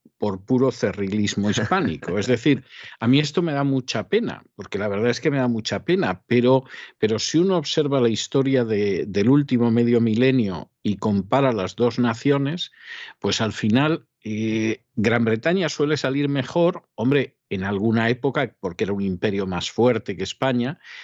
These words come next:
pero en otras épocas no tenía punto de comparación con la riqueza y la pujanza de España. Y sin embargo, salía mejor porque siempre ha tenido una visión bastante pragmática. Y,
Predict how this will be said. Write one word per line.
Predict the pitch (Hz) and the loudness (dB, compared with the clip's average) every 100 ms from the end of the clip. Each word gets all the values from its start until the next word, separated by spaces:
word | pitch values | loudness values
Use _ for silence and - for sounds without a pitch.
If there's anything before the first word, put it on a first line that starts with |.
| - | -8
pero | 87 | -6
en | 87 | -4
otras | 104 113 101 113 | -4 -2 -2 -4
épocas | 98 120 143 135 | -2 -2 0 0
no | 104 | -2
tenía | 107 107 113 | 0 0 0
punto | 87 123 131 101 | 0 0 0 0
de | |
comparación | 92 92 87 90 - 113 110 | -2 -2 0 -2 0 0 0
con | 104 92 | 0 0
la | 87 | -2
riqueza | 80 - 104 - | -2 -2 0 0
y | 104 | 0
la | 98 | -2
pujanza | 90 82 101 98 101 | -4 -4 -2 -2 -2
de | 85 | -2
España. | - - 165 135 95 - - - - | -2 0 2 0 -2 -10 -14 -14 -4
Y | 131 | 0
sin | 127 139 | 2 2
embargo, | 160 190 202 208 _ _ | 2 2 2 0 _ _
salía | - - 131 151 202 | -4 0 0 2 0
mejor | 190 165 - 165 151 | -2 -4 0 -2 -2
porque | 110 104 | -4 -4
siempre | 147 160 170 | -2 -2 -2
ha | |
tenido | 147 147 151 | 0 0 2
una | 143 | 2
visión | 107 - 139 160 - | 0 0 0 0 -4
bastante | - 90 - - 175 170 | -4 -2 -2 0 2 0
pragmática. | 127 104 - 151 208 95 69 80 - - _ | -2 -2 -2 -2 -2 -6 -6 -6 -8 -12 _
Y, | 107 113 120 | 4 6 6